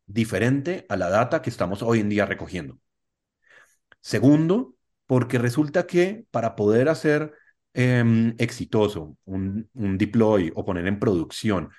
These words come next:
un modelo de machine learning o de inteligencia artificial, va más allá de tecnológicamente desplegar un A P I.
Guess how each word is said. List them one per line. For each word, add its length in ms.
un 160
modelo 540
de 140
machine 280
learning 300
o 60
de 40
inteligencia 480
artificial, 560
va 120
más 360
allá 420
de 720
tecnológicamente 1040
desplegar 520
un 100
A 120
P 100
I. 240